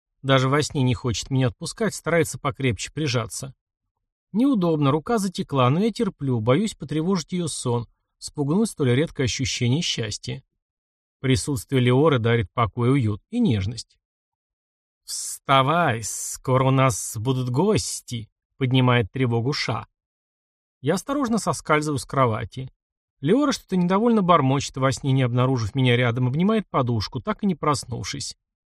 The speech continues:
Торопливо одеваюсь, выскакиваю во двор. От вчерашних туч не осталось и следа.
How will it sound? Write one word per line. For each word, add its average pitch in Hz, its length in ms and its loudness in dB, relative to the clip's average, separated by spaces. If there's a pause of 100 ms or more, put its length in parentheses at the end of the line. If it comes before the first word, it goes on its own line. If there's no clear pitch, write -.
(140)
Торопливо 123 500 2
одеваюсь, 160 560 0
выскакиваю 135 600 -2
во 127 120 2
двор. 113 320 -4 (1040)
От 123 140 -4
вчерашних 135 560 0
туч - 240 -6
не 127 80 -2
осталось 120 500 -2
и 147 40 -8
следа. 131 500 -4